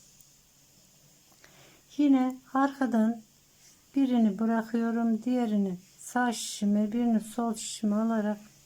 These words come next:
ikisini de düz olarak örüyorum.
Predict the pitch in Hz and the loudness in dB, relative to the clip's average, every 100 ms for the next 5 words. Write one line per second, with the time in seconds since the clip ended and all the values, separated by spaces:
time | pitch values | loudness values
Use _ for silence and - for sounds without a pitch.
0 | _ _ _ _ _ _ - 277 - 262 | _ _ _ _ _ _ -6 -4 -2 -4
1 | - 208 190 208 208 254 220 196 196 220 | -2 0 0 0 0 0 0 0 0 -2
2 | 226 208 180 180 156 151 | -2 -2 0 -2 -4 -10